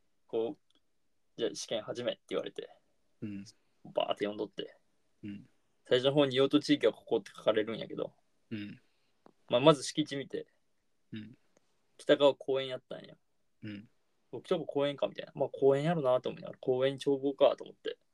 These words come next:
Speaker 2: うん。
Speaker 1: で、まあ、防火上有効やから、こう、延焼ラインとかいろいろかからないんですよね。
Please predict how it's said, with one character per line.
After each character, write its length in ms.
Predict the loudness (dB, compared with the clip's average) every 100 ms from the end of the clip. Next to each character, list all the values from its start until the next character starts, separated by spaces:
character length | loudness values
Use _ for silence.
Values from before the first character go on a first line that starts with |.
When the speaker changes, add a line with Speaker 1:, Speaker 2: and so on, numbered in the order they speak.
| _ _ -14
Speaker 2:
う 60 |
ん。 180 | -12 -14 _ _ _ _ _ _ _ -4
Speaker 1:
で、 60 |
ま 100 | 4
あ、 40 | 4
防 200 | 4 2
火 160 | 4 2
上 160 | 2 -2
有 200 | -4 0
効 140 | 2
や 60 | 2
か 80 |
ら、 40 | 0
こ 140 | 0
う、 40 | 0
延 220 | 0 0
焼 240 | 4 6
ラ 80 | 6
イ 40 | 4
ン 20 |
と 40 |
か 60 | 0
い 20 |
ろ 100 | -4
い 20 |
ろ 20 |
か 120 | -4 2
か 120 | 4
ら 100 | 4
な 100 | -4
い 60 |
ん 40 | -12
で 80 | -18
す 120 | -20
よ 100 | -18
ね。 160 | -20